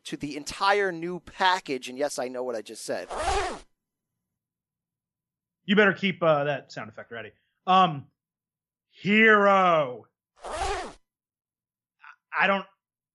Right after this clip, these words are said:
Speaker 2: I, I don't know what else to say. Um, I w-, so I'm the pessimist, right? So I'll give you the bad part first. Two bad parts. One, Becky Lynch getting squashed by Mandy Rose is so not believable.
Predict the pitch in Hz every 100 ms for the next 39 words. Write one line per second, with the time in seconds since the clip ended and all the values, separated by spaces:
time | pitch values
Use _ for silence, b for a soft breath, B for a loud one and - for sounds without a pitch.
0 | - 170 - 190 180 240 226 220 220 -
1 | 165 233 254 - _ 214 202 185 160 -
2 | _ _ - 190 185 - _ _ - 233
3 | 202 208 190 196 185 226 190 208 208 190
4 | 170 170 156 143 139 123 - 95 - _
5 | _ _ _ 220 180 151 117 98 - 175
6 | 202 202 - _ _ _ - 214 220 208
7 | 202 190 165 - 185 175 160 185 165 160
8 | 156 147 143 - - 175 170 170 143 147
9 | 147 156 156 151